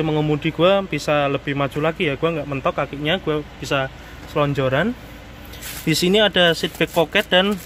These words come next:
ada yang unik dari seat back pocketnya. Itu ada yang model jaring untuk tempat H P. Sebelah sono juga sama.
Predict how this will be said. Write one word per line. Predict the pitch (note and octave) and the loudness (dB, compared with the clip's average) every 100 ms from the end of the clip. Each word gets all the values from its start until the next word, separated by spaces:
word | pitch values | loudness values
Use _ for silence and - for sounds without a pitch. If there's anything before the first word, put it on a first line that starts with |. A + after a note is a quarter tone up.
| - | -4
ada | D#3+ | 4
yang | E3 E3 | 4 4
unik | E3+ G3+ | 0 0
dari | E3+ D#3 D#3+ | 2 2 0
seat | D#3 | -2
back | - D#3 | -2 -2
pocketnya. | D#3 D3+ D3+ F#3 G3+ | -2 -2 0 0 0
Itu | - | 0
ada | E3+ D#3+ | 0 4
yang | D#3+ | 2
model | D3+ - D3 C#3+ - - - - | 2 0 0 0 -4 -14 -8 -2
jaring | C#3 D#3 F3+ | 2 2 0
untuk | D3+ D3 | -4 -4
tempat | C3+ C3+ C#3 | 0 -2 -2
H | B2 | -4
P. | D#3+ F#3+ - - - - - | -4 -4 -8 -20 -20 -18 -14
Sebelah | - C#3 C3+ | 0 0 2
sono | D3 D3+ | 0 -2
juga | D3+ D3 B2+ | -2 -6 -6
sama. | C3+ B2+ D3 | -4 -2 -2